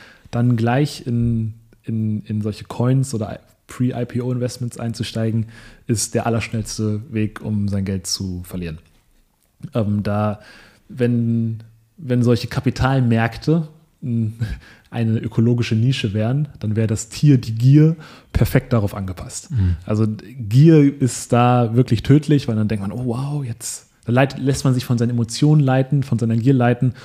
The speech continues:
Speaker 1: und trifft dann meistens oder eigentlich zu hundert Prozent die falschen Entscheidungen. Und ich, ich bevorzug's da immer quasi, äh,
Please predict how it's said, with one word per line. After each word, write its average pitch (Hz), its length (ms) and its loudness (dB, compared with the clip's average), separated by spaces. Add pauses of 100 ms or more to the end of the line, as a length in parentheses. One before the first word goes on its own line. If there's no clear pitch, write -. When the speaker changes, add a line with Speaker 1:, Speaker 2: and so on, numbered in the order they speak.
(180)
Speaker 1:
und 113 220 0
trifft - 220 0
dann 107 140 2
meistens 95 640 -4
oder 95 240 -6 (140)
eigentlich 110 180 -2
zu 107 160 -2
hundert 120 220 2
Prozent 104 320 -4
die 104 40 -8
falschen 104 300 -8
Entscheidungen. 107 400 -2 (1040)
Und 107 280 0 (380)
ich, - 420 -4
ich - 160 -4 (220)
bevorzug's 139 520 0
da 127 180 0
immer 127 420 4
quasi, 117 500 0 (480)
äh, 110 320 0